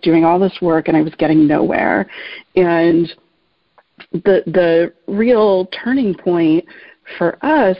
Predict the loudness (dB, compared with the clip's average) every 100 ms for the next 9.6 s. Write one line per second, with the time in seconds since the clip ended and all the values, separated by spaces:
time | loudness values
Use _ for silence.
0 | -2 0 0 -2 0 2 2 2 2 0
1 | -2 -4 -2 2 2 2 -6 -4 0 0
2 | -2 -6 -4 -4 -2 -2 -4 -10 -20 -20
3 | -6 0 2 4 2 2 0 2 2 2
4 | 0 0 0 -2 -8 _ -2 2 2 2
5 | 2 0 -4 -4 -4 -4 -6 -2 0 2
6 | 2 -2 -6 -4 -2 -4 -8 -12 -4 -2
7 | 0 0 2 0 0 0 0 0 -2 -4
8 | -12 -20 -4 0 4 4 2 0 -2 -6
9 | -2 -2 -2 -6 -6 -6